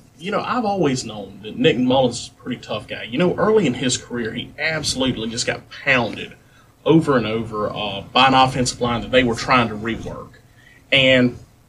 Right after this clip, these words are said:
um, you know, he took some shots, and he got pounded week in and week out.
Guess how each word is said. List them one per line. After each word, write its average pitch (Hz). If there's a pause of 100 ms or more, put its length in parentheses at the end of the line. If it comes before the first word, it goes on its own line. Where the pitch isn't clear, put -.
(120)
um, 117
you 180
know, 156
he 190
took 185
some 123
shots, -
and 123
he 175
got 156
pounded 117
week 139
in 120
and 113
week 110
out. -